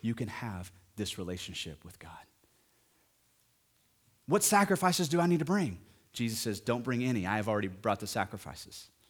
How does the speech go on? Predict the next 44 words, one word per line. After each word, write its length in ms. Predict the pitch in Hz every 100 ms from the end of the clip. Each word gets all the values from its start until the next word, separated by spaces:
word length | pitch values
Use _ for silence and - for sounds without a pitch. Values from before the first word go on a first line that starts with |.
| _ _ _ _ _ _ _ _ _ _ _ _ -
"Well, 160 | 175 175
what 140 | 202
do 80 | 208
I 60 |
need 120 | 208 196
to 80 |
do? 180 | 185 233
Where 120 | 160
do 40 | 180
I 40 |
need 160 | 190 175
to 40 |
sign 360 | 165 - 185 190
up? 160 | 202
Do 100 | 139
I 60 | 151
need 140 | 170
to, 100 | 151 - - -
do 80 | 147
I 60 |
need 80 | 147
to 80 | 147
give 160 | 151 147
some 180 | 143 127 120 123
money? 300 | 131 175 233
What, 160 | 175 175
what 160 | 175
do 60 | 185
I 80 | 185
need 120 | 196
to 80 | 175
do? 300 | 277 175 92 - - _ _ _
How 140 | - 175
do, 80 |
how 180 | 165 156
do 100 | 208
I 540 | 156 190 262 180 165 208
get 320 | 147 165 190
in?" 220 | 254 131
Jesus 260 | 139 135 127
says, 160 | 123
"I've 80 | 123
already 160 | 175 143
done 480 | 110 180 208 165